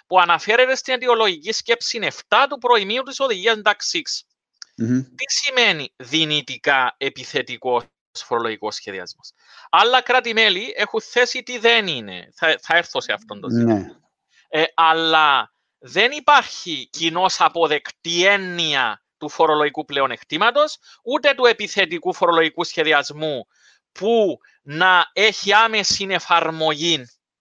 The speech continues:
Speaker 1: και να υπάρχει υποχρέωση τήρησης της. Και αυτόν αναδει-, αναδείχθηκε, Χριστόφορε, και από την επιστολή της Ευρωπαϊκής Τραπεζικής Ομοσπονδίας, και αυτό αφορά τις τράπεζες μας, της
Speaker 2: Μμμ.
Speaker 1: E M P,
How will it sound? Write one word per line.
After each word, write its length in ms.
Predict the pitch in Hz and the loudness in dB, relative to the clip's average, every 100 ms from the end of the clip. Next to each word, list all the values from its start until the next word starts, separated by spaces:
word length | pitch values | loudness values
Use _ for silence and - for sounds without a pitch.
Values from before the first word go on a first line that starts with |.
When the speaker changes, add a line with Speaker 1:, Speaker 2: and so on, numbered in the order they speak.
| _ _ _ _ _ _ _ _ _ - | _ _ _ _ _ _ _ _ _ -2
Speaker 1:
και 120 | 180 | 0
να 80 | 175 | 2
υπάρχει 360 | 175 170 - | 2 0 0
υποχρέωση 600 | 165 165 - 180 165 - | -6 -6 -2 2 2 0
τήρησης 560 | 143 165 147 - 117 - | -2 -2 -2 -6 -8 -12
της. 220 | 101 - _ - - | -12 -16 _ -20 -14
Και 140 | - 175 | 2 2
αυτόν 360 | 151 - 220 | 2 0 2
αναδει-, 360 | 254 277 247 - - | 4 2 0 -12 -8
αναδείχθηκε, 800 | 165 151 147 220 - - 247 220 | -6 -4 -4 -6 -12 -18 -10 -10
Χριστόφορε, 480 | - 139 151 165 202 | -10 -12 -8 -6 -4
και 80 | |
από 160 | 240 233 | -4 -4
την 100 | 240 | -6
επιστολή 520 | 247 254 - 165 202 | -8 -8 0 2 0
της 160 | 220 233 | -4 -2
Ευρωπαϊκής 580 | 233 233 240 208 196 - | 2 4 4 2 -2 -2
Τραπεζικής 640 | 247 240 240 175 147 185 | 0 2 2 0 -6 -2
Ομοσπονδίας, 920 | 214 240 - 151 120 120 180 113 123 - - - | 0 0 -2 -6 -6 -4 0 0 0 -6 -20 -6
και 100 | 170 | -6
αυτό 200 | - 196 | 2 2
αφορά 260 | 190 180 | 4 2
τις 120 | 196 | 2
τράπεζες 540 | - 196 190 123 110 - | 2 2 2 -2 -6 -8
μας, 260 | 98 143 - _ - _ | -10 -10 -14 _ -20 _
της 200 | 147 117 | 0 2
Speaker 2:
Μμμ. 200 | 113 127 | 4 4
Speaker 1:
E 40 | 165 165 _ _ - 180 | 2 -6 _ _ -8 -6
M 160 | 151 | -2
P, 300 | 147 131 139 | 0 4 2